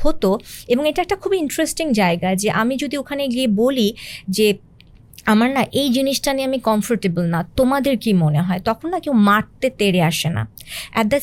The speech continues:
same time, যখন কেউ বলে যে, "সুষমা, এটা তো ঠিক আছে, মানে, আপনি এটা কেন বিরোধিতা করছেন?" তখন আপনি আপনার মতামতটা দিতে পারবেন। বা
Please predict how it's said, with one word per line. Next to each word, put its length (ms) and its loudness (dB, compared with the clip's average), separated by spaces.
same 240 0
time, 260 0
যখন 420 -2
কেউ 200 0
বলে 340 2
যে, 200 -4
"সুষমা, 340 -6
এটা 120 -6
তো 180 -8
ঠিক 260 -4
আছে, 260 0
মানে, 160 2
আপনি 320 -2
এটা 160 -2
কেন 220 -2
বিরোধিতা 420 0
করছেন?" 480 0
তখন 220 -2
আপনি 280 -2
আপনার 200 -4
মতামতটা 540 -2
দিতে 320 0
পারবেন। 400 -2
বা 120 0